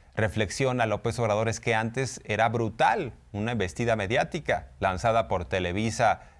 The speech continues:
y Azteca, porque, pues, no había opciones,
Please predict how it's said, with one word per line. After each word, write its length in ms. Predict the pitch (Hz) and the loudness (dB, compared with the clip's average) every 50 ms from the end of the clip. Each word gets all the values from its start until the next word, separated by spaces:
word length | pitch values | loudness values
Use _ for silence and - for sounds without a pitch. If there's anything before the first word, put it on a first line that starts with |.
| - | -6
y 100 | - 98 | -2 0
Azteca, 600 | 95 90 - - 185 208 202 196 120 - - - - - _ _ - - _ _ - - | 0 0 0 0 0 2 2 2 0 0 -2 -12 -20 -20 _ _ -20 -20 _ _ -10 -2
porque, 600 | - 107 98 - - - 104 98 95 92 90 - - - - - | -2 -2 -2 -2 -2 -2 0 0 0 -2 -4 -6 -8 -16 -10 -4
pues, 120 | - 107 | 0 2
no 80 | 113 127 | 2 4
había 180 | 131 139 139 131 | 4 4 4 2
opciones, 760 | 110 107 - 156 170 190 214 208 170 113 - - - - | 0 0 0 2 2 2 2 0 -2 -4 -4 -6 -10 -14